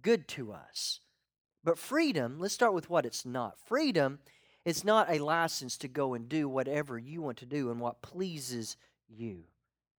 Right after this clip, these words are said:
Freedom is not a right to do whatever makes you happy. But that's how we usually associate freedom. You know, I'm sixteen years old.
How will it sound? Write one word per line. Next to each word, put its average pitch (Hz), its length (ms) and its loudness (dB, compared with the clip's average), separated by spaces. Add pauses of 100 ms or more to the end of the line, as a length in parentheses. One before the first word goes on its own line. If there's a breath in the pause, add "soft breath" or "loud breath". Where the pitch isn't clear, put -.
(160)
Freedom 226 380 6
is 175 180 4
not 220 400 8
a 156 140 4
right 131 380 2
to 170 100 -8
do 196 120 -2
whatever 151 440 6
makes 135 480 0 (520)
you 139 200 -4
happy. 117 520 -8
But 143 160 -2
that's 277 280 6
how 220 160 8
we 196 160 2
usually 190 400 -2
associate 175 560 0
freedom. 151 340 0
You 139 100 -6
know, 185 280 8 (280 loud breath)
I'm 135 120 -2
sixteen 160 420 -4
years 143 240 0
old. 220 440 12